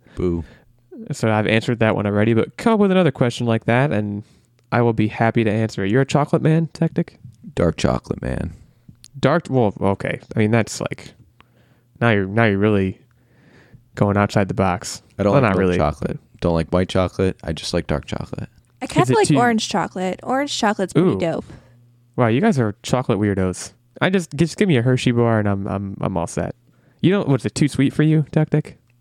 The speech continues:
Speaker 1: Yeah, I prefer the bitter.
Speaker 2: Like, how, what percent dark? Are you, like, eighty percenter? Are you, like, crazy?
Speaker 1: I, I have no idea, illegal.
Speaker 3: Honestly,
Speaker 2: Okay.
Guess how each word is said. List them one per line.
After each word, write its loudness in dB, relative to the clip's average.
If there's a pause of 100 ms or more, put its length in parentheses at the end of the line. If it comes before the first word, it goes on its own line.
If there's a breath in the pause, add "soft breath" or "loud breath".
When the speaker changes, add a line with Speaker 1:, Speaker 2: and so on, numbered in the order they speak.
Speaker 1:
Yeah, 4
I 4
prefer 0
the 2
bitter. 2 (1400 soft breath)
Speaker 2:
Like, 0
how, 0
what 0
percent -2
dark? -4 (360)
Are 0
you, 2
like, -2 (400)
eighty 2
percenter? 0 (140)
Are 0
you, 4
like, 0
crazy? 0 (600)
Speaker 1:
I, 2
I -6
have -2
no 2
idea, 0
illegal. 0
Speaker 3:
Honestly, 2
Speaker 2:
Okay. -6